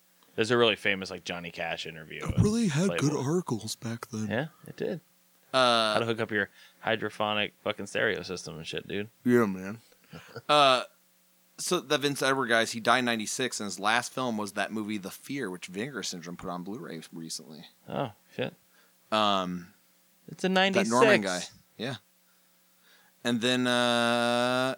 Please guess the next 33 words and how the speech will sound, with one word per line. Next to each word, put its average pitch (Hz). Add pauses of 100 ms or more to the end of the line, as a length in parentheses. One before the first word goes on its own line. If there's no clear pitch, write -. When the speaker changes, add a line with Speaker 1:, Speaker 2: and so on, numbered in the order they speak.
Speaker 2:
he 117
was 113
also 110
in 113
Return 113
to 123
Horror 135
High, 113 (640)
and 110
he 120
was 117
a 117
voice 107
actor 101
on 95 (100)
every 101 (180)
episode 98 (120)
of 95
the 85
Centurions 87 (480)
Speaker 1:
Oh, 143
Speaker 2:
cartoon 165 (120)
Speaker 1:
really? 110
Speaker 2:
show. - (880)
Speaker 1:
Huh. 170 (1200)
That's -
cool. 101 (140)
The, 107 (120)
the, 104
uh, 95
animated 156
series? 277
Speaker 2:
Yeah. 120